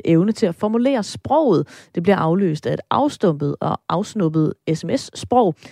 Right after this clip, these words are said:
Samtidig mister vi den historiske dokumentation af vores individuelle gøren og laden. Breve, øh, gennemsnit findes, øh, i de studerendes historik." Øh, ja, det fik jeg vist ikke læst helt forkert. Men, øh,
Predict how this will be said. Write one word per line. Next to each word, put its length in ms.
Samtidig 380
mister 300
vi 140
den 260
historiske 480
dokumentation 680
af 120
vores 440
individuelle 540
gøren 460
og 80
laden. 420
Breve, 400
øh, 360
gennemsnit 420
findes, 680
øh, 560
i 120
de 340
studerendes 640
historik." 560
Øh, 680
ja, 80
det 160
fik 140
jeg 60
vist 160
ikke 140
læst 220
helt 160
forkert. 240
Men, 240
øh, 240